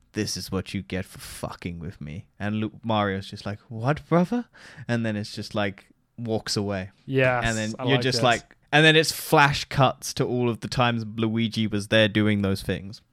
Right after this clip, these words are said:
Speaker 2: Yes.
Speaker 1: Like, setting him up. And then you're just like, "What?" But all the time you thought Luigi is the hero, Mario is this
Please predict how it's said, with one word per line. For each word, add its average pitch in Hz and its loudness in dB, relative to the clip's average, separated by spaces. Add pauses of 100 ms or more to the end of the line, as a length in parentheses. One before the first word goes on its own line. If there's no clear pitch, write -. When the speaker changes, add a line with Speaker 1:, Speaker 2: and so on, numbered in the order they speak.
(140)
Speaker 2:
Yes. 123 0 (340)
Speaker 1:
Like, 110 0
setting 110 0
him 104 -2
up. 98 -4
And 123 0
then 120 0
you're 113 0
just 113 -4
like, 101 -10
"What?" 113 -2 (180)
But 127 4
all 120 0
the 117 0
time 117 4
you 110 2
thought 110 0
Luigi 113 4
is 107 -2
the 104 -2
hero, 101 0 (280)
Mario 117 4
is 104 -4
this 104 -4